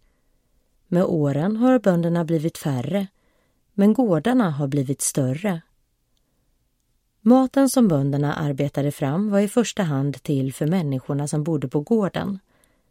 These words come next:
Man hade många olika sorters djur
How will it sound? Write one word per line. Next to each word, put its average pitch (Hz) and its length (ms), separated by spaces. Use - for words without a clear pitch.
Man 180 220
hade 160 220
många 170 420
olika 165 440
sorters - 420
djur 180 320